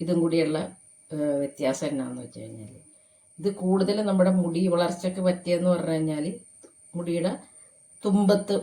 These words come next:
കൂടുതലായിട്ട് അപ്ലൈ ചെയ്ത് കൊടുക്കുക. പിന്നെ ഞാൻ പ-, നേരത്തെ പറഞ്ഞ പോലെ തന്നെ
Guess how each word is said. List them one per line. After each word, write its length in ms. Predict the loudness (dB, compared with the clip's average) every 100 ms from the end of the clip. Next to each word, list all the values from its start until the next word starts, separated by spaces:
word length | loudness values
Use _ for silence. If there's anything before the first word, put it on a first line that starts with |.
| -4 -20 _ -8
കൂടുതലായിട്ട് 560 | -2 2 4 2 0
അപ്ലൈ 280 | -6 -4 -4
ചെയ്ത് 160 | -2 -4
കൊടുക്കുക. 360 | -6 -8 -8 -8 -10 -20 -20 -20 -20 _ -20 -20 -20 -20 -20 -8
പിന്നെ 300 | -2 4 4 2 -4 -18 -20 -10
ഞാൻ 160 | -2 2
പ-, 160 | 2 2
നേരത്തെ 340 | 4 4 4
പറഞ്ഞ 240 | 2 2 2
പോലെ 260 | 2 2
തന്നെ 240 | 2 0